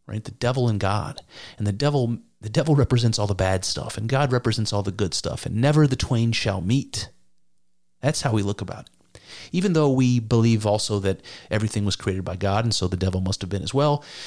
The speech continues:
And we can easily think about that as, um, uh, you know, think about that differently as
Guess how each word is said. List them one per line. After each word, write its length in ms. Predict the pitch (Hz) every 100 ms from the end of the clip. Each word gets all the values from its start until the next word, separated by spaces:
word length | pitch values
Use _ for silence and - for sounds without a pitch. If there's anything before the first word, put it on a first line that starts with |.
| - -
And 180 | - 165
we 80 | 165
can 120 | -
easily 320 | 120 147 120
think 200 | 113 117
about 220 | 110 101
that 240 | - 104 104
as, 320 | 98 98 101
um, 360 | 95 95 95 98 - - - - -
uh, 340 | 98 95 95 90 120 - - -
you 100 | 104
know, 200 | 85 -
think 280 | - - 131
about 180 | 117 113
that 200 | 104 90
differently 520 | 117 - 107 78 71
as 300 | 85 - -